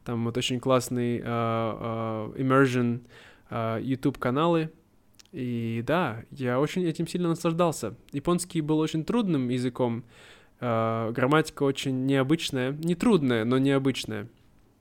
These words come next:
Вот. И да, и после трёх месяцев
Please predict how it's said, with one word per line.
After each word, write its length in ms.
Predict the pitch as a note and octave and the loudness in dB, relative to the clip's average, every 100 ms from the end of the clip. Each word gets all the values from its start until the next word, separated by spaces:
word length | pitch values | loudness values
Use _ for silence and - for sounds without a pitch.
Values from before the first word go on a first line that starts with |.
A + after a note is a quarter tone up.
| _ _ _ - - | _ _ _ -20 -8
Вот. 420 | D3 B2+ B2+ G#2 - - - - - - - _ _ | -6 0 2 0 -4 -20 -20 -20 -20 -20 -20 _ _
И 1120 | D3 C#3 C3+ C3 C3 C3 B2+ B2 B2 B2 B2 B2+ | -2 2 4 4 4 2 2 2 0 -2 -4 0
да, 280 | D3+ C#3+ | 2 2
и 240 | A2 D3 D3+ | 0 -2 -2
после 360 | - E3+ E3 | 4 2 2
трёх 240 | E3 D#3+ - | 0 -2 2
месяцев 420 | F3 F3 - | 0 0 -2